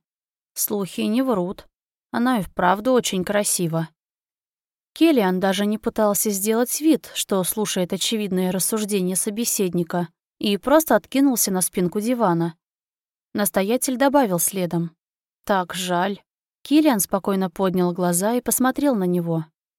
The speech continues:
«Вы о чём?» «Послушав её, можно понять, что она довольно проницательна и имеет глубокие познания о демонах, не говоря уже о её божественных способностях.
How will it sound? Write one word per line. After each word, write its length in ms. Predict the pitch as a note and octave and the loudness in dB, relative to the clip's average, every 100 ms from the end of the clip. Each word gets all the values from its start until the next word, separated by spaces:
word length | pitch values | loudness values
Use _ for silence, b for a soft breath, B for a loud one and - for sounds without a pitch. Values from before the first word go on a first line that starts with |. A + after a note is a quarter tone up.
| _ | _
«Вы 240 | G3 F#3+ G3+ | 0 4 4
о 60 | |
чём?» 400 | A3 - F3+ D#3+ _ _ _ _ _ - | 2 0 0 0 _ _ _ _ _ 0
«Послушав 680 | A3+ - A3 D4+ - D#4 - | 2 2 0 0 2 0 0
её, 480 | G#3 G3+ G3 F3 E3 | -6 -4 0 0 0
можно 440 | F#3+ F3 E3+ F3+ | 2 2 2 -4
понять, 520 | F3 F3+ F3 F3+ B3+ - | 0 -2 0 0 -2 -4
что 300 | - - F3+ | -8 -4 -4
она 180 | F3+ | -2
довольно 460 | F3+ F#3 F#3 F3 F3 | -2 -2 0 0 0
проницательна 1040 | E3+ F#3 F3+ E3+ G3+ C4 - B3 F#3 E3 - _ _ _ - | -2 -2 -2 -2 -2 0 0 -2 0 -2 -6 _ _ _ -8
и 360 | F#3+ F#3+ - | -4 -2 -2
имеет 360 | F#3 F3+ F3+ F3 | 0 2 0 -2
глубокие 600 | G3 F#3+ F#3 F#3 - F#3+ | -2 -2 0 -2 -2 -2
познания 580 | G3+ F#3 F#3 C4+ C#4+ G3+ | -2 0 2 4 4 2
о 60 | |
демонах, 640 | E3 E3+ E3 D#3+ D#3+ D#3 _ _ _ _ - | -2 0 2 2 0 -2 _ _ _ _ -4
не 120 | G#3+ | 0
говоря 460 | A3+ C4 D#4 B3+ | 2 4 6 4
уже 380 | E3+ E3 E3+ D#3+ | 2 0 0 0
о 140 | - G3+ | -2 -2
её 280 | G#3 G#3+ E3+ | -2 0 2
божественных 720 | G3+ A3+ G#3+ - F3+ F3 E3+ | 0 2 -2 -2 -2 -2 -2
способностях. 1080 | - A#3 A#3+ - F3+ E3 E3+ - - E3 | -4 -2 0 0 -2 -2 -4 -4 -6 -6